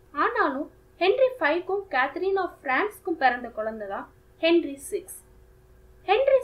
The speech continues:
சிக்ஸ் ஹென்றி ஃபைவ் இறந்ததுக்கு அப்புறமா கிங்கா கொரோனேஷன் செய்யப்படுறாரு. ஹென்றி சிக்ஸ் கிங்கா கொரோனேஷன் பண்ணும்போது அவருக்கு just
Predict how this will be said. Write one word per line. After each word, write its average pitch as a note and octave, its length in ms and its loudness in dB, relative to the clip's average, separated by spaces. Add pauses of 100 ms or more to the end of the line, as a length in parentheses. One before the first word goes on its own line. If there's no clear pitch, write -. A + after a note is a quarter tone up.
சிக்ஸ் F#4 360 -4 (280)
ஹென்றி G#4+ 380 4
ஃபைவ் F#4+ 200 4
இறந்ததுக்கு D#4+ 460 -2
அப்புறமா A3 480 -6 (460)
கிங்கா D#4 420 6 (200)
கொரோனேஷன் C4+ 680 -2
செய்யப்படுறாரு. F#3+ 760 -6 (440)
ஹென்றி C#5 340 6
சிக்ஸ் - 540 0
கிங்கா B4 400 4
கொரோனேஷன் F4+ 580 0
பண்ணும்போது A#3+ 480 -6
அவருக்கு A#3 560 -10
just E4+ 280 -2